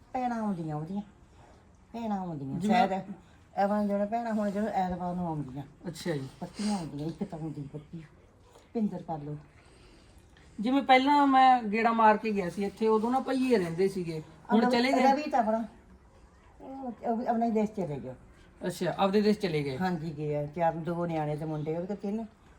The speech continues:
Speaker 1: ਇਹ ਉਹ ਚਲੇ ਗਏ, ਮਾਂ ਬਾਪ ਨਾਲ ਲਾ ਲਏ।
Speaker 2: ਪਿੰਡ ਦੇ ਵਿੱਚ ਹੁਣ ਕਿੰਨੀ ਕੁ ਗਿਣਤੀ ਆ ਭਈਆਂ ਦੀ?
Speaker 1: ਹੁਣ ਤਾਂ ਨਹੀਂ ਹੈ ਹੀ ਨਹੀਂ।
Speaker 2: ਬਾਗੇ?
Speaker 1: ਬਾਗੇ ਚਲੇ
Speaker 2: ਕੀ
Speaker 1: ਗਏ।
Speaker 2: ਚੱਕਰ ਪੈ ਗਿਆ, ਕਾਹਤੋਂ ਬਾਗੇ?
Speaker 1: ਉਹ ਫਿਰ ਜੀਰੀਆਂ ਵੱਧ ਹੋ ਗਈਆਂ, ਜੀਰੀਆਂ ਵੱਢਣ ਆਏ ਕਰਦੇ ਤੇ।
Speaker 2: ਅੱਛਾ, ਝੋਨੇ ਦੇ ਸਮੇਂ ਆ ਜ਼ਿਆਦਾ ਆਉਂਦੇ ਆ?
Speaker 1: ਹਾਂ,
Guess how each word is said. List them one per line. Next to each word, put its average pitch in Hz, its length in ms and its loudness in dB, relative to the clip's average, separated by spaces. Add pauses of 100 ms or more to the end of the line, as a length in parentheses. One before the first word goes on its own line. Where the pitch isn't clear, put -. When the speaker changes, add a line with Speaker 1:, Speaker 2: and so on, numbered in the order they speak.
(120)
Speaker 1:
ਇਹ 185 120 -4
ਉਹ 175 60 -4
ਚਲੇ 147 280 -8
ਗਏ, 160 100 -6
ਮਾਂ 151 280 -6
ਬਾਪ 139 240 -8
ਨਾਲ 139 280 -10
ਲਾ 113 160 -10
ਲਏ। 98 120 -16 (680)
Speaker 2:
ਪਿੰਡ 247 180 4
ਦੇ 247 120 0
ਵਿੱਚ 226 160 -2
ਹੁਣ 247 220 4
ਕਿੰਨੀ 247 280 2
ਕੁ 269 80 -2
ਗਿਣਤੀ 226 360 2
ਆ 208 40 4
ਭਈਆਂ 214 300 2
ਦੀ? 180 160 -4 (520)
Speaker 1:
ਹੁਣ 233 80 -2
ਤਾਂ 262 120 -6
ਨਹੀਂ 233 160 -4
ਹੈ 226 100 -6
ਹੀ 214 60 -6
ਨਹੀਂ। 208 340 -4 (380)
Speaker 2:
ਬਾਗੇ? 208 440 4 (300)
Speaker 1:
ਬਾਗੇ 185 300 -4
ਚਲੇ 175 200 -6
Speaker 2:
ਕੀ 254 100 2
Speaker 1:
ਗਏ। 254 60 2
Speaker 2:
ਚੱਕਰ 233 300 0
ਪੈ 220 100 2
ਗਿਆ, 214 100 4
ਕਾਹਤੋਂ 214 240 0
ਬਾਗੇ? 202 320 2 (140)
Speaker 1:
ਉਹ 240 180 -4
ਫਿਰ 247 160 -4 (160)
ਜੀਰੀਆਂ 208 400 2
ਵੱਧ 196 260 0
ਹੋ 214 180 -2
ਗਈਆਂ, 185 200 -6 (400)
ਜੀਰੀਆਂ 185 280 -4
ਵੱਢਣ 185 260 -8
ਆਏ 196 120 -6
ਕਰਦੇ 175 240 -12
ਤੇ। 170 100 -16 (300)
Speaker 2:
ਅੱਛਾ, 196 140 0
ਝੋਨੇ 254 360 4
ਦੇ 226 120 0
ਸਮੇਂ 220 240 4
ਆ 202 80 4
ਜ਼ਿਆਦਾ 180 280 4
ਆਉਂਦੇ 139 240 -2
ਆ? 120 60 -6
Speaker 1:
ਹਾਂ, 151 920 -4